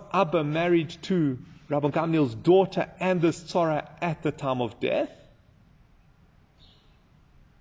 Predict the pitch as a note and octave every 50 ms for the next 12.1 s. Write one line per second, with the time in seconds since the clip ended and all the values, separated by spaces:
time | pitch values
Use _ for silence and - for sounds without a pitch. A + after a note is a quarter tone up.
0 | - - _ _ _ - _ - B2+ A#2 - C#3+ C#3+ D3 D3 - E3 - - F#3
1 | F#3 - - G3 A3 C#4+ C4+ - - - - - - - F3 F#3 G#3 A3+ A3 G#3+
2 | A3 F#3+ - - - F3 D#3 D#3+ E3 F3 G3+ A3+ A#3+ A#3 A3+ A3 G3 D#3 D3+ D#3+
3 | E3+ D#3 - - - - - - A#3 A#3 A3 G#3+ G#3 F#3+ E3+ - F3 E3+ D#3+ E3
4 | - - F#3+ G#3+ G#3+ E3+ E3+ E3+ D3 D3+ D#3 D3+ D3+ D#3 D#3 E3+ F#3+ G#3 G#3+ F#3+
5 | C#3+ B2+ C3 D3+ D#3+ - - - - - - - - D3+ D3+ - - D#3+ C#3+ -
6 | - - G3 G3+ G#3 F#3+ F3 - - - D#3+ - - - A#3 C4+ C4 A#3+ F#3 -
7 | - D#3+ D3 C#3 C3+ - - - - - D3 - D#3 C#3+ - D#3 D3+ D3 C#3+ -
8 | - C#3+ D3 F3+ A3 B3+ A3+ - - - - _ _ _ _ _ _ _ _ _
9 | _ _ _ _ _ _ _ _ _ _ _ _ _ _ - _ _ _ _ -
10 | - - - - - - _ _ - E3 D3+ D3 - - C#3+ - - D3 C#3 C3+
11 | - D#3+ D3 D3 C#3 C#3+ C#3 C#3+ - D3 C3+ C3+ B2+ - - C#3 B2+ B2+ A2 -
12 | A2+ G#2+